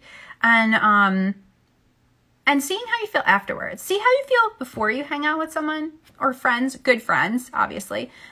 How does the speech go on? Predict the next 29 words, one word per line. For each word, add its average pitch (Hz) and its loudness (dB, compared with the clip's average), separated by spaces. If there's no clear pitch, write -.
and 381 4
then 403 0
see 381 -4
how 370 2
you 349 -2
feel 320 0
after. - 2
And 254 4
maybe 294 0
that's 320 2
something 277 -2
that 233 8
you 269 -2
need 269 0
to 220 -14
do, 196 2
um, 208 8
and 233 0
you 285 2
need 453 -2
to 233 -2
think 196 -6
about 190 4
and 190 2
work 190 -2
on. - -6
Maybe 285 0
you 285 -4
aren't 294 4